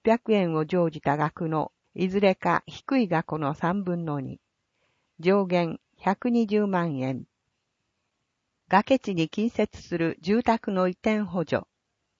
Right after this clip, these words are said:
アイディー、一零一零五五二。補助額。それまでの家屋の除去費用。上限三百二十万円。移転費用。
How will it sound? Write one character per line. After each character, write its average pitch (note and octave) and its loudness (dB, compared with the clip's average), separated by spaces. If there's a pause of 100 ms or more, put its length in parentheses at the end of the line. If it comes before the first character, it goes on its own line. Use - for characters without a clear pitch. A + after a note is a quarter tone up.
(320)
ア F#3 2
イ A3 -2
デ F#3 -2
ィ D#3 -2
ー、 - -20 (600)
一 C4+ 0
零 A#3+ 4
一 C#3 -8 (340)
零 A#3 6
五 G#3+ 2
五 E3 0
二。 D#3+ -4 (680)
補 G3 0
助 A3+ 6
額。 D#3 -6 (600)
そ - -2
れ B3+ 6
ま C4 2
で G3 4
の E3+ -2
家 G3+ 0
屋 F3 -4
の C#3 -4 (180)
除 F3+ 2
去 - 0
費 A3+ 0
用。 C3+ 2 (640)
上 G3+ 2
限 F#3 0 (100)
三 B3 -2
百 F3+ 0
二 D#3+ -2
十 G#3+ 0
万 F#3+ -2
円。 B2+ -6 (680)
移 F#3+ -2
転 B3+ 6
費 A3 -4
用。 C3+ 2